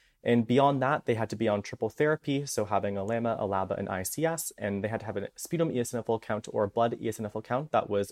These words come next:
positive at their screening visit. Beyond that, they also had to have either two moderate exacerbations or one severe exacerbation,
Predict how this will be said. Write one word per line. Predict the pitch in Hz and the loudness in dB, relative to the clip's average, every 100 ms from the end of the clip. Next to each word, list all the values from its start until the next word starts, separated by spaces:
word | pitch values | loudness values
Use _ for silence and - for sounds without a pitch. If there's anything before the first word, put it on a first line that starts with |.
| - | -10
positive | - 110 104 110 98 | -6 -2 0 0 0
at | 104 - | -2 -2
their | 101 | -6
screening | - - 98 98 | -4 -4 -4 -4
visit. | 92 98 - - - - - - | -2 -2 -2 -6 -12 -16 -20 -4
Beyond | 117 117 117 131 | 2 4 6 4
that, | 160 185 - | 4 2 -2
they | 113 110 107 | 4 6 4
also | 107 110 - 120 | 2 -2 -2 -4
had | 110 104 | -2 -4
to | |
have | 113 107 101 95 | 0 2 2 2
either | 110 101 101 | -2 0 -2
two | - - 190 | -4 0 2
moderate | 156 151 165 165 | 4 4 4 2
exacerbations | 160 151 - 151 131 123 117 | 0 -2 -2 -4 -2 -4 -2
or | 110 | -2
one | 107 104 | -2 -2
severe | 127 147 | -2 0
exacerbation, | 151 139 139 151 165 190 277 | 2 0 0 -2 -4 -4 -6